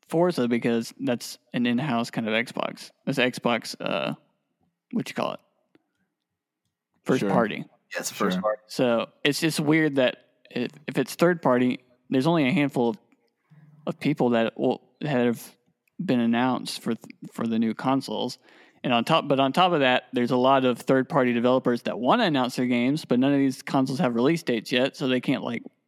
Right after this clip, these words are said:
Speaker 1: really do much. You have to do kind of what Assassin's Creed did,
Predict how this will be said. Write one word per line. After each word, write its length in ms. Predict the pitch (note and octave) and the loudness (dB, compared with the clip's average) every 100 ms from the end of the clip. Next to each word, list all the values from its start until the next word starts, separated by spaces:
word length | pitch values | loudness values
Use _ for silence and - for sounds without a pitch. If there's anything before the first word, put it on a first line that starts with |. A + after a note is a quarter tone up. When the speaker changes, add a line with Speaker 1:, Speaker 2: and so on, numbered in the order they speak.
| _ _ _ _ - | _ _ _ _ -6
Speaker 1:
really 420 | A#2 B2 C#3+ C#3 | 0 4 4 2
do 180 | B2+ C#3+ | 2 2
much. 240 | B2 A#2 | 2 0
You 40 | C3 | 0
have 60 | B2 | 0
to 80 | B2 | 0
do 160 | A#2+ | 0
kind 160 | A#2 A#2+ | 0 -2
of 60 | A#2 | 0
what 100 | A#2 | -2
Assassin's 460 | A2+ B2 A#2+ A#2 | 0 0 0 -2
Creed 240 | - C#3 B2 | -2 -2 0
did, 300 | G#2 G#2 | -2 -6